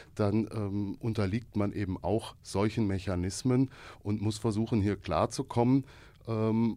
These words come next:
auf der anderen Seite gibt es auch hoffnungsvolle Signale aus dem Handel, wo sich kulturell auch schon einiges, ähm, entwickelt hat.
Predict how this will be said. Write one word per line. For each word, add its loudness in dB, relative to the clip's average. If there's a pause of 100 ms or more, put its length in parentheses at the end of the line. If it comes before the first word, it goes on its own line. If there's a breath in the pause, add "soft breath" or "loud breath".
auf -2
der 2
anderen 6
Seite 4
gibt -2
es -4
auch -4
hoffnungsvolle 4
Signale 0
aus -4
dem -2
Handel, 0
wo -2
sich -10
kulturell -2
auch -2
schon -2
einiges, -2 (400 loud breath)
ähm, 0
entwickelt -2
hat. 0